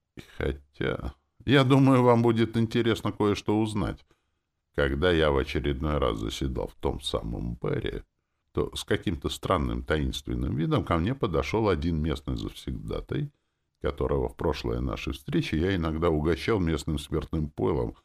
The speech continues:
просто для компании. И сейчас, видимо, он решил, что пришло время рассчитаться по долгам. «Слушай, тут такое дело», — начал было говорить не слишком внятно этот старик,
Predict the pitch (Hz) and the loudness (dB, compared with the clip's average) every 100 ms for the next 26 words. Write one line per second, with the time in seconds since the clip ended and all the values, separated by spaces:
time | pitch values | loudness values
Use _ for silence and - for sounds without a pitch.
0 | _ _ - 151 - 64 58 - 101 107 | _ _ -4 -2 -2 -6 -6 -4 -4 -2
1 | 73 55 55 50 _ _ _ _ - 123 | -2 -2 -6 -8 _ _ _ _ -2 -2
2 | - 127 170 156 131 98 98 107 101 101 | 0 0 2 4 4 4 4 4 4 2
3 | - 151 147 120 101 90 113 104 117 120 | 2 -2 0 -2 -2 0 2 4 4 2
4 | 117 117 - 127 - 120 - 113 - 101 | 0 -2 -4 -6 -2 -2 0 -4 -4 -2
5 | 104 101 98 52 - 80 - _ _ _ | 2 2 0 -4 -6 -6 -10 _ _ _
6 | _ - - - - - 110 - - 80 | _ -14 -12 -10 -10 -6 -6 -6 -4 -2
7 | 69 - - - - - 87 - 90 90 | -2 -4 -12 -12 -8 -6 -4 0 2 0
8 | 117 107 55 - - _ _ _ 87 82 | -2 -2 -2 -6 -12 _ _ _ -2 0
9 | 78 71 71 69 69 82 78 78 71 76 | 0 0 2 2 2 2 2 0 0 -4
10 | 71 76 - 85 76 78 76 62 67 67 | -2 -4 -2 -2 -2 0 0 -2 -2 -4
11 | 60 - - - 90 147 | -4 -10 -6 -2 -2 -2